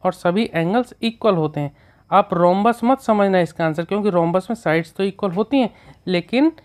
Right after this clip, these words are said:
उसकी जो एंगल हैं, वो सभी एंगल इक्वल नहीं होते हैं। स्क्वायर में सभी एंगल नाइंटी डिग्री होते हैं, सभी साइड्स equal होती हैं।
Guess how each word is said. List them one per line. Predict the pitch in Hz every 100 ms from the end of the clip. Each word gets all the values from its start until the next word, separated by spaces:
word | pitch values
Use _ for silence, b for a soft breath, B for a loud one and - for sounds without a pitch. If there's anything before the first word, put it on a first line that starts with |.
| b -
उसकी | 165 - - 190
जो | 185 180 180 175
एंगल | 180 226 202
हैं, | 247
वो | 220 233
सभी | 247 - 160 220
एंगल | 165 165 226 -
इक्वल | 175 - 240
नहीं | 202 170
होते | 139 127 127
हैं। | 123 _ _ - 175
स्क्वायर | - 220 202
में | 214
सभी | 247 180 175
एंगल | 165 165 156
नाइंटी | 143 147 160
डिग्री | 196 214 214
होते | 214 220
हैं, |
सभी | - 156 151
साइड्स | 151 214 -
equal | 156 143
होती | 135 -
हैं। | 127